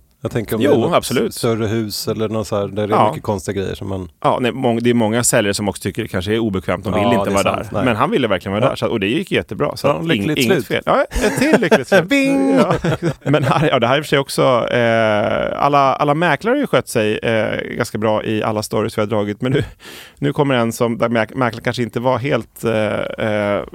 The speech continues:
Speaker 2: b-, ett helt bra beteende av mäklaren.
Speaker 1: Mhm.
Speaker 2: Så att det är en, en kollegas kollega, så jag vet faktiskt vem det är, men jag kommer inte säga vem det är.
Speaker 1: Aha.
Speaker 2: Eh,
Speaker 1: Säg vem det är.
Speaker 2: nej.
Speaker 1: Nej.
Speaker 2: <laughs> Men, eh, det,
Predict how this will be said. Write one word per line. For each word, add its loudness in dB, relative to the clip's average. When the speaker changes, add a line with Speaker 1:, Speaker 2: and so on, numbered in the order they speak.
Speaker 2:
b-, -6
ett -4
helt -2
bra 2
beteende -2
av 0
mäklaren. -2
Speaker 1:
Mhm. -2
Speaker 2:
Så 0
att -2
det 6
är 6
en, -2
en -2
kollegas 0
kollega, 2
så -6
jag 0
vet -4
faktiskt -6
vem -2
det 0
är, -4
men -6
jag -8
kommer -4
inte -10
säga -8
vem -8
det -6
är. -8
Speaker 1:
Aha. 0
Speaker 2:
Eh, -4
Speaker 1:
Säg 2
vem -6
det -6
är. -4
Speaker 2:
nej. -2
Speaker 1:
Nej. 0
Speaker 2:
<laughs> -6
Men, 2
eh, 2
det, 4